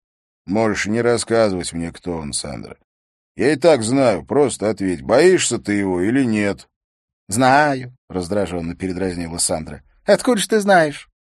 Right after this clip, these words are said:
"Увидел камешек, который выкатился из твоей сумки. Зелёный хрусталь, Сандра. Я его узнал по звезде, которая на нём нарисована.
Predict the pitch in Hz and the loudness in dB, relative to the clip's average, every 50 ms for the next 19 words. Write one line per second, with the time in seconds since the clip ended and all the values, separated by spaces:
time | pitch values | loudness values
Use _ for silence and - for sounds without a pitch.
0 | _ _ _ _ _ _ _ _ _ _ _ _ _ - 80 87 107 135 147 156 | _ _ _ _ _ _ _ _ _ _ _ _ _ -10 -4 -2 0 0 2 2
1 | 151 143 147 147 135 131 - 160 147 135 113 107 104 101 - 98 87 - - 107 | 2 2 2 0 0 2 4 6 6 6 6 4 0 -2 -4 -6 -6 -4 -2 -2
2 | 104 98 110 113 110 107 107 110 120 120 - 117 107 - - 107 98 - - 101 | -2 0 0 0 0 0 0 0 0 -2 -2 -4 -4 -2 -2 -4 -2 -2 -4 -4
3 | 98 92 - - 98 101 101 101 98 95 87 - - 87 78 71 71 69 - 64 | -4 -4 -4 -4 -2 -2 -2 -2 -2 -2 -4 -4 -4 -6 -6 -8 -10 -12 -14 -18
4 | - - _ _ _ _ _ _ _ _ _ _ _ _ - 71 87 110 139 160 | -18 -20 _ _ _ _ _ _ _ _ _ _ _ _ -10 -4 -2 2 4 6
5 | 160 151 151 147 131 120 135 151 151 143 - - - 123 120 113 104 95 90 - | 6 6 4 2 0 2 2 2 2 0 0 0 4 6 6 6 6 4 0 -2
6 | - 92 87 82 80 73 67 71 69 60 - - _ _ _ _ - 73 85 101 | -4 -2 -4 -4 -4 -6 -10 -10 -12 -14 -16 -18 _ _ _ _ -10 -4 0 0
7 | 113 123 123 127 127 120 120 135 143 151 147 135 123 131 123 127 123 110 120 131 | 2 2 2 2 0 0 0 2 4 6 6 4 4 2 0 0 0 0 2 2
8 | 135 131 127 127 131 143 139 117 - 120 110 95 - 110 104 104 101 101 104 104 | 2 0 0 -2 0 0 0 0 0 -2 -2 -2 0 -2 0 0 0 -2 -2 -2
9 | 104 107 107 104 98 98 98 98 95 92 87 - - 82 76 76 67 60 57 60 | -2 0 -2 -2 -2 -2 -2 -2 -2 -4 -4 -4 -6 -6 -8 -10 -10 -12 -12 -12
10 | 60 - | -14 -16